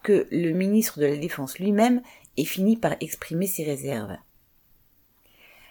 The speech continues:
Après l'annonce du report de la réforme de la justice,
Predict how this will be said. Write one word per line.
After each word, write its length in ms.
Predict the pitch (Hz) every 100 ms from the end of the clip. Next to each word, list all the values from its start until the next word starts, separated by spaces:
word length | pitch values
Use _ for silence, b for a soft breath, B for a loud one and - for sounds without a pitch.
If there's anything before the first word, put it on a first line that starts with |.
| b
Après 300 | 185 - 269
l'annonce 420 | 220 185 226 226
du 120 | 156 156
report 340 | 165 196 208
de 80 | 151
la 80 | 147
réforme 400 | 160 - 185 160
de 60 |
la 100 | 139
justice, 640 | 143 160 - 226 226 -